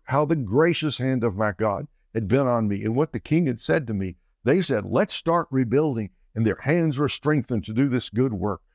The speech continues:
When Sanballat the Horonite, Tobiah the Ammonite official, and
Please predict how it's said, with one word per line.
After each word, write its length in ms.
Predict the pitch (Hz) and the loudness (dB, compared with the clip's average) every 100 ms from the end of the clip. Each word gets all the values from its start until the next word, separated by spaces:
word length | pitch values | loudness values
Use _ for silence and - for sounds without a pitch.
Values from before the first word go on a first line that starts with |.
| _ - | _ -4
When 120 | 107 | -4
Sanballat 720 | - 117 127 117 120 123 117 | -2 0 2 2 2 0 -2
the 80 | 95 | -6
Horonite, 540 | - 127 113 104 101 - | 0 0 2 -2 -4 -2
Tobiah 460 | 127 113 127 139 117 | 0 2 2 2 0
the 120 | 117 | -2
Ammonite 440 | 131 127 127 127 113 | 0 0 0 -2 -4
official, 440 | 104 139 139 92 | -2 -2 -2 -4
and 160 | 98 | -8